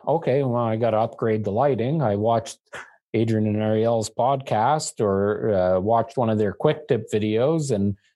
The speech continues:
yep, upgrading the lighting is a good idea." And they go buy lighting, they install it, and, and they say, "Hey, we upgraded the lighting," and they send us a picture, and we're like, "Um,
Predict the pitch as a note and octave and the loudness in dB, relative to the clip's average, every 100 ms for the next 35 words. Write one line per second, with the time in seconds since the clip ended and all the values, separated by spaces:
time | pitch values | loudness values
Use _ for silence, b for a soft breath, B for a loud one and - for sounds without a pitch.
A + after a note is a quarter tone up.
0 | _ C3 F3+ - C#3+ - B2+ B2+ A#2+ C3 | _ 0 0 0 -4 -2 -2 0 0 0
1 | B2+ A2+ A2 B2 A2+ G2+ C#3 C#3 A#2 C3 | 0 -2 -2 0 0 0 0 2 2 0
2 | B2 B2 C3 C#3+ B2 C3+ C3+ A#2+ C#3 C3 | -2 -2 0 0 2 0 0 0 0 0
3 | G#2 G2+ F3 F#3 _ _ _ - G#2+ G2+ | 0 0 -2 -4 _ _ _ -2 0 -2
4 | - E3 E3+ C#3+ G#2 C3 - _ - A#2 | -2 0 2 2 0 -4 -8 _ -2 0
5 | A#2 A2+ A2+ A2 A2 - C3 A#2+ F3+ G#3+ | 0 0 0 2 0 0 0 2 0 0
6 | E3+ D3+ E3 E3 F3+ D#3+ B2+ C3+ F3 D#3+ | 2 2 0 0 0 0 0 0 0 0
7 | C3+ C3 B2 - D3+ C#3+ B2 G#2 - F#3+ | -2 -2 -2 0 2 2 0 0 2 0
8 | - A#2 A#2 C3+ b b b _ _ B2+ | 0 0 0 0 b b b _ _ -2
9 | B2 B2 A#2+ A#2+ A#2 A#2+ - D3 B2 B2 | 0 2 2 2 2 -2 -6 -2 0 2
10 | B2+ B2 B2 B2 B2 B2 B2 | 2 2 2 2 0 0 -2